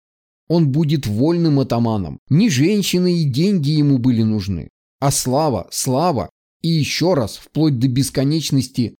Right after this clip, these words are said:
слава. Первым делом он поехал к своему покровителю, питавшему не менее иллюзорные, но по факту такие же грандиозные планы, как и у него, нижегородскому генерал-губернатору Баранову.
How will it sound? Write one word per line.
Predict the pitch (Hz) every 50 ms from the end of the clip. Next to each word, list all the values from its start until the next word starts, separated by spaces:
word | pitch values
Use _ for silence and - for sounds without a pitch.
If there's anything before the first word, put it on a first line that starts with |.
| _ _
слава. | _ - - - - - 131 147 160 143 110 87 76 - _ _ _ _ _ _ _ _ _ _ _ _ _ _ _ _ _ _ _ _
Первым | - 262 285 285 277 226 185
делом | 143 160 170 175 175 165 160 170 -
он | 226 254 269
поехал | 254 202 160 160 175 214 220 - 185 151
к | -
своему | - - 147 147 160 165 180 196
покровителю, | 185 - 180 165 - 175 185 185 175 160 127 - - 92 90 90
питавшему | - _ - 135 - 160 170 175 160 - - 151 147 151
не | 170 180 196 190 208 226
менее | 233 220 190 147 127 127 123 123 127 127 - 147
иллюзорные, | 139 135 151 139 135 180 247 254 214 156 127 110 101 90 85 71 _ _ _ _ _ _ _ _ _ _
но | - 170 214
по | 214 - 233
факту | 220 - 277 277 269 - - 185
такие | - 190 180 180 - 214 214 190
же | 151 165
грандиозные | 156 147 165 165 160 151 156 165 160 156 135 135 151 151 151
планы, | 143 175 190 196 196 185 170
как | 143 165 156 147 -
и | 151
у | 147 147
него, | 147 147 151 151 160 214 247 208 135 95 - - -
нижегородскому | 147 143 156 147 127 139 123 147 165 208 247 247 - - - 190 185 175 170
генерал-губернатору | 143 139 151 160 170 175 196 196 190 156 135 156 147 139 165 160 165 185 202 196 196 180 175 165 170 170 165 165 156 147 _ _ _ _ _ _ _ _
Баранову. | - 117 104 127 175 196 202 208 202 170 127 101 90 78 65 -